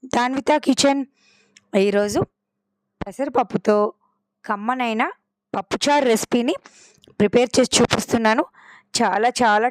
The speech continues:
టేస్టీగా ఉంటుంది. రెగ్యులర్గా మనం కందిపప్పుతో చేసిన పప్పుచారు కన్నా ఈ పెసరపప్పుతో చేసిన పప్పుచారు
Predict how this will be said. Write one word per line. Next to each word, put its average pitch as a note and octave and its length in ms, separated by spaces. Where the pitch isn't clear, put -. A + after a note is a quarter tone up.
టేస్టీగా A#3+ 560
ఉంటుంది. A3 260
రెగ్యులర్గా B3 520
మనం A3+ 160
కందిపప్పుతో A#3 600
చేసిన A#3+ 340
పప్పుచారు A#3 580
కన్నా A#3+ 240
ఈ A3+ 40
పెసరపప్పుతో A#3+ 640
చేసిన A3 380
పప్పుచారు A#3 520